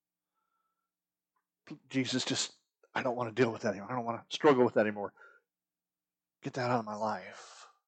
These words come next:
We understand that salvation is what? It's a journey. It's a growing. It's a, it's a maturing. It's a, it's a, hopefully it's a diminishing of sin,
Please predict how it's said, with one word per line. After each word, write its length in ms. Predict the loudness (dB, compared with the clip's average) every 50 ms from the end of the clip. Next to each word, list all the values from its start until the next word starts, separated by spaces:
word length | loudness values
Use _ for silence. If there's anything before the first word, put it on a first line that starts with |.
| _ _ _ _ _ _ _ _ _ _ _ _ _ _ _ _ _ _ _ _ _ _ _ _ _ _ _ _ _ _ _ _ _ _ _ _ _ _ _ _ _ _ _
We 140 | 2 4 4
understand 680 | 4 4 4 2 4 6 6 6 8 6 4 4 4 6
that 260 | 8 8 8 8 4 0 _ -20 _ _ 0
salvation 560 | 6 8 8 10 10 8 6 6 4 2 2
is 140 | 2 4 6
what? 240 | 8 10 8 8
It's 160 | 6 2 -4 -6
a 60 | -6
journey. 580 | -6 -8 -6 -4 -2 -2 -2 -4 -6 -12 -16 -16
It's 140 | -12 -10 -8
a 60 | -8 -10 -10 -2
growing. 360 | 2 2 2 2 2 -2 -6 -16 -18 -16 -12
It's 160 | -8 -4 -2
a, 140 | -2 -2 -2 -4 _ _ _ -12
it's 60 | -10
a 60 | -10
maturing. 720 | -10 -10 -6 -2 -2 0 2 2 2 2 0 0 -2 -4 -10 -14
It's 180 | -12 -4 -2
a, 160 | 0 0 -2 -2 -8 _ _
it's 120 | _ -12 -10
a, 100 | -10 -12 -14 _ _ _ _ _ _ _ 4
hopefully 500 | 6 6 6 6 8 10 10 12 12 10
it's 160 | 8 8 4
a 80 | 4
diminishing 720 | 4 2 0 0 2 0 2 2 0 0 0 0 -2 -4 -4 -2
of 200 | 0 0 0 0
sin, 420 | -2 -6 -6 -6 -6 -8 -8 -10